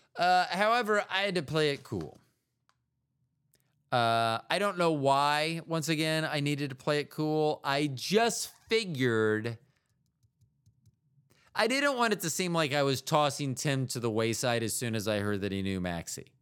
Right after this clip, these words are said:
So I wait approximately,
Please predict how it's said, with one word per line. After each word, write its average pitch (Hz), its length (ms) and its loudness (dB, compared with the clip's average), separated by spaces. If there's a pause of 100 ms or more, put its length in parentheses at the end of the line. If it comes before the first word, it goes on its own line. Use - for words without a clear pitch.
(3000)
So 190 960 2 (280)
I 170 180 4
wait 196 580 2 (100)
approximately, 165 1700 0